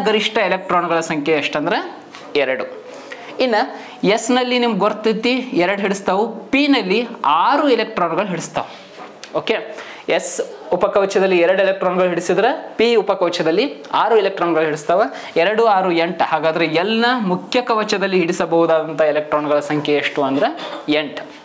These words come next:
ಇನ್ನು next ಎಸ್ನಲ್ಲಿ ಎರಡು, ಪಿನಲ್ಲಿ ಆರು, ಡಿನಲ್ಲಿ ಹತ್ತು ಎಲೆಕ್ಟ್ರಾನ್ಗಳು ಹಿಡಿಸ್ತಾವ.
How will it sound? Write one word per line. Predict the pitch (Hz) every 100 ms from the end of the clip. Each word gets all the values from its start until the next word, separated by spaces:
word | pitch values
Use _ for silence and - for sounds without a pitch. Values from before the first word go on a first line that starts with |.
| - - - - - - -
ಇನ್ನು | 170 170
next | 185 - - - - - -
ಎಸ್ನಲ್ಲಿ | 196 202 214 214 214
ಎರಡು, | 185 202 214 233 - - -
ಪಿನಲ್ಲಿ | 214 214 196 180
ಆರು, | 175 165 196 226 - - 156
ಡಿನಲ್ಲಿ | 247 254 208 180 240 - - -
ಹತ್ತು | - 240 - - - - 285 -
ಎಲೆಕ್ಟ್ರಾನ್ಗಳು | 185 185 - 165 156 190
ಹಿಡಿಸ್ತಾವ. | 165 147 - 127